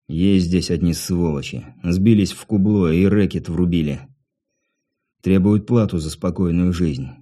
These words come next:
Мол, вояки вас все одно нормально не защитят. Кто-то платит, мы послали». Так они из гранатомета шмальнули.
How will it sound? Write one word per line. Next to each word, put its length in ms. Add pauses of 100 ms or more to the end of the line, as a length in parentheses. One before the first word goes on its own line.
(120)
Мол, 260
вояки 460
вас 240
все 220
одно 240
нормально 460
не 160
защитят. 720 (480)
Кто-то 380
платит, 540 (180)
мы 160
послали». 680 (920)
Так 140
они 240
из 100
гранатомета 760
шмальнули. 680